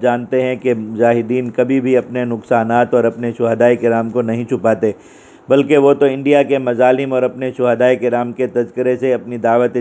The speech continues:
جہاد کو مؤثر بناتے ہیں۔ اگر انڈیا نے مجاہدین پر حملہ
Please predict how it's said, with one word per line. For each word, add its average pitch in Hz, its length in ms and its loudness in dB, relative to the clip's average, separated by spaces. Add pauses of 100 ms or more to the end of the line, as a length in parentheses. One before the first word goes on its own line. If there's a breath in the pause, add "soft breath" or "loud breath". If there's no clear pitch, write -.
جہاد 113 260 0 (100)
کو 127 120 -2
مؤثر 113 400 -2
بناتے 107 440 -4
ہیں۔ 101 100 -10 (540 loud breath)
اگر 147 320 4
انڈیا 156 320 2
نے 156 120 0
مجاہدین 139 640 0
پر 135 180 0
حملہ 135 200 0